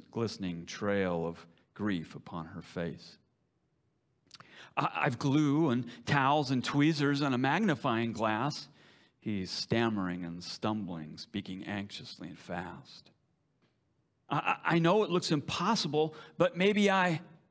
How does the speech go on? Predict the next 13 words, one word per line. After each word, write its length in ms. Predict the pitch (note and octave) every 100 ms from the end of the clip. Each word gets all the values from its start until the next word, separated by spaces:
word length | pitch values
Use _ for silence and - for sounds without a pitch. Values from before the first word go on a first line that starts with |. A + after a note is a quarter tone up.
| _ _ _ -
he 140 | G#2+
pled, 520 | - F2+ E2 D2 - - _ _ _ _ _ _ -
then 220 | A2 G2
tarried 420 | - A2 G#2 F#2+
in 180 | G2 F#2+
mid-sentence 960 | G2+ G#2 - G#2+ - F2+ F#2 - -
when 200 | F#2 F2+
she 220 | E2+ - F2
sadly 680 | - G#2 G2+ F2+ E2+ E2+
shook 260 | - - F2+
her 120 | F2
head. 360 | E2+ D2+ - - _ _ _ _ _ _ _ _ _ _ _ _ _ _ _ _
"Brady," 480 | G#2 G2+ F2 D#2